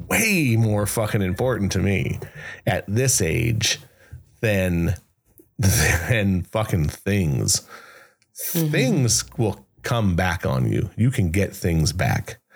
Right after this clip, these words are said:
Speaker 1: Um,
Speaker 2: Yeah.
Speaker 1: and again,
Speaker 2: And they tend to come pretty easily when you need them.
Speaker 1: Yeah. I mean, a house is a different thing. I can understand you not wanting to lose a home because,
Speaker 2: Mm-hmm.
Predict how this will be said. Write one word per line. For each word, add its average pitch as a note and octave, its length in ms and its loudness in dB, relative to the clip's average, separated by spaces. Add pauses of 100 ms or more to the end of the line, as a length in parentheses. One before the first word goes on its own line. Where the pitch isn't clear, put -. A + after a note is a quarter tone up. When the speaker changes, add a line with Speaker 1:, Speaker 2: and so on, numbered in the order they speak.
(520)
Speaker 1:
Um, G#2+ 400 0
Speaker 2:
Yeah. C3+ 260 0 (460)
Speaker 1:
and F#3+ 140 2
again, A#2 400 0
Speaker 2:
And B3+ 120 0
they D4 80 -2
tend C4+ 280 -2
to C4 60 -4
come A#3 260 -4
pretty G#3+ 260 -2 (180)
easily E3 360 0
when D3+ 180 0
you D3 120 -2
need C#3+ 220 -2
them. D#2 360 -4 (440)
Speaker 1:
Yeah. B2+ 400 0
I F3+ 60 0
mean, G#3+ 220 2
a F3 120 0
house A3+ 400 0
is D3+ 100 2
a C3 60 4
different G#2+ 380 0
thing. - 340 -2
I F3 120 0
can A3+ 160 -2
understand A#2 520 0
you G#2 60 2
not F#2+ 220 0
wanting F2 280 2
to D2+ 80 2
lose D#2+ 220 2
a - 40 2
home - 480 -2 (840)
because, G2 580 0
Speaker 2:
Mm-hmm. C3+ 180 -6